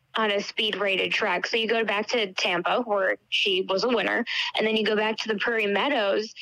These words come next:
uh, where she was second to the filly who ended up being second in the Breeders' Cup Sprint. So there you have it. So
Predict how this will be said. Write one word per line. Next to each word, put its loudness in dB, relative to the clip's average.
uh, 2
where -2
she 0
was 0
second -2
to 0
the 0
filly 0
who 4
ended 2
up -2
being 2
second -2
in 2
the 4
Breeders' 0
Cup -2
Sprint. -4
So 0
there 2
you 2
have -2
it. -2
So 0